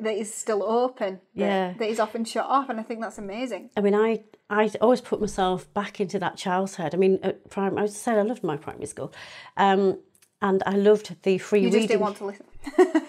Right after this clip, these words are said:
Speaker 2: Yeah, the, yeah, yeah. I loved the free reading corner. I didn't like the books that we had to read because we had to learn certain words 'cause I
Speaker 1: Yeah.
Speaker 2: found them quite boring. But what I did like is going to the free reading corner.
Speaker 1: Mm-hmm.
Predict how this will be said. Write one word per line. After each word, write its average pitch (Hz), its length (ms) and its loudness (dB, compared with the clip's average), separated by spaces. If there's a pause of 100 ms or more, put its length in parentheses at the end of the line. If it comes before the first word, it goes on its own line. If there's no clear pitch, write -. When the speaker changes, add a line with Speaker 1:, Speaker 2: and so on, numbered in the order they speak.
(100)
Speaker 2:
Yeah, 226 240 6 (160)
the, 285 160 8
yeah, 240 240 10 (160)
yeah. 202 100 8 (140)
I 226 100 8
loved 254 260 6
the 262 60 6
free 247 240 4
reading 233 360 6
corner. 165 260 4
I 170 60 0
didn't 285 240 6
like 240 180 8
the 214 80 4
books 202 240 4
that 202 140 4
we 214 120 6
had 208 240 0
to 196 120 -2
read - 320 0
because 185 260 -4
we 170 80 0
had 175 180 -2
to 196 100 -2
learn 165 200 0
certain - 340 0
words 180 320 2
'cause - 140 -4
I 170 80 6
Speaker 1:
Yeah. 196 80 0
Speaker 2:
found 185 220 2
them 165 100 -4
quite - 300 -8
boring. - 400 0 (720)
But - 400 4 (160)
what - 140 6
I - 20 4
did 196 180 0
like 175 160 -2
is 175 80 -10
going 185 160 2
to 175 80 -6
the 175 60 -2
free 175 240 -2
reading 190 340 0
corner. 165 560 -6
Speaker 1:
Mm-hmm. 220 280 -8